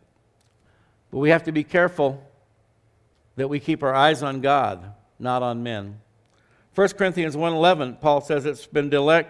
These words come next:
declared to me concerning you, my brethren, by those of Chloe's household, that there are contentions among you." And again, here's a really good point to be made. So often churches can become consumed with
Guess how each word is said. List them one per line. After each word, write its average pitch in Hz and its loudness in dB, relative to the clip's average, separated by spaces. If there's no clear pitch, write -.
declared 190 0
to 202 -4
me 170 0
concerning 165 -4
you, 190 -2
my 185 2
brethren, 131 -4
by 156 8
those 160 4
of 147 -4
Chloe's 196 0
household, 135 -2
that 147 2
there 156 4
are 151 2
contentions 156 -6
among 190 -2
you." 127 -10
And 131 -8
again, 160 2
here's 147 -6
a 135 -2
really 160 -2
good 139 -6
point 151 -8
to 131 -16
be 120 -10
made. 117 -4
So 165 4
often 156 6
churches 160 -6
can 139 -8
become 139 -4
consumed 147 -6
with 120 -6